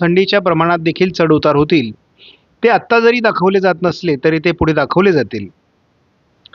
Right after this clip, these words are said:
त्यामुळे थंडीच्या अंदाजापेक्षा आपल्याला सव्वीस तारखेपासून पुढे पावसाचा अंदाज महत्त्वाचा आहे. आपण या मॉडेलनुसार बघतो, एक वादळी परिस्थिती किंवा एक चक्रीवादळ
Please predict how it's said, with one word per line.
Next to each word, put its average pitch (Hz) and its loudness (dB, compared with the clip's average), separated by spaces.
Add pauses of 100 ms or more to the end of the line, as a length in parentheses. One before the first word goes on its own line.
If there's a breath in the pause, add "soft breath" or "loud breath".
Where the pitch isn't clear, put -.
(320)
त्यामुळे 196 4 (120)
थंडीच्या 202 0
अंदाजापेक्षा 185 0
आपल्याला 151 0 (1400)
सव्वीस 196 0
तारखेपासून 202 0
पुढे 202 2
पावसाचा 190 0
अंदाज 160 0
महत्त्वाचा 117 -6
आहे. - -14 (1200)
आपण 185 0
या 180 2
मॉडेलनुसार 175 2
बघतो, 185 -2 (920)
एक 160 0 (520)
वादळी 156 2
परिस्थिती 185 0
किंवा 180 0
एक 165 -2
चक्रीवादळ 165 0